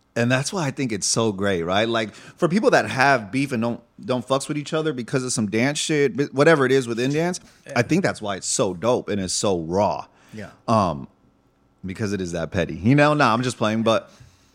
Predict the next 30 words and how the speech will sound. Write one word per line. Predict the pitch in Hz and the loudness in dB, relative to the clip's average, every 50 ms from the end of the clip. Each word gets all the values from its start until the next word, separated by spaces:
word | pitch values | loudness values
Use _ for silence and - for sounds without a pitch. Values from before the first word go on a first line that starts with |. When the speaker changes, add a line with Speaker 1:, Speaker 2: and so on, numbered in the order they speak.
| _ _ _ _ _ _ _ - | _ _ _ _ _ _ _ -16
Speaker 2:
It's | 185 - | -16 -14
part | - 392 403 | -10 -10 -8
of | 370 226 | -8 -8
the | 156 | -10
culture. | - - 143 143 151 170 | -12 -14 -16 -10 -6 -4
Speaker 1:
I | 185 | -2
mean, | 196 202 202 208 | -2 0 -2 -2
if | 196 | -4
you | 202 208 | -4 -4
think | 220 339 214 | -4 -4 -4
of | 185 143 - - | -4 -8 -6 -6
anything | 123 143 156 151 135 143 123 131 127 123 123 120 | -4 -2 -2 -2 -4 -4 -2 0 2 2 2 2
Speaker 2:
Yeah. | |
Speaker 1:
in | 120 | 2
a | 120 | 0
sense | - - 131 131 123 - | 0 0 0 0 -2 -2
competitive, | - 113 98 - - 107 120 170 147 104 92 87 87 90 | -2 -4 -4 -4 -4 -4 -2 -2 -2 -4 -4 -6 -6 -4
right? | 98 104 127 - - - | -4 -2 -2 -4 -4 -4
Speaker 3:
Yeah. | 107 | -4
Speaker 1:
Like, | 107 101 95 - - _ _ _ _ _ _ _ _ _ _ _ | -4 -4 -4 -8 -12 _ _ _ _ _ _ _ _ _ _ _
what, | - 110 110 131 165 185 202 208 160 - - _ _ - | -8 -4 0 4 4 6 6 4 2 0 -4 _ _ 0
whether | 127 151 202 214 180 131 | 4 4 6 6 6 4
it's | 110 - - - - | 2 0 -2 -4 0
art, | 120 139 156 160 160 - - - | 2 4 4 4 2 0 -2 -6
sports, | - - - - - - 139 151 151 - | -6 -6 -2 2 2 4 4 2 0 -2
whatever | - 117 117 127 135 131 | -2 0 2 2 2 0
you | 139 139 135 135 123 107 - - | -2 -2 -2 -4 -4 -6 -6 -2
wanna | 117 127 127 123 117 101 - _ | 0 2 2 2 0 -2 -6 _
call | - - 139 131 135 131 131 135 | -10 -4 0 2 2 2 2 2
it, | 131 127 - | 0 -2 -2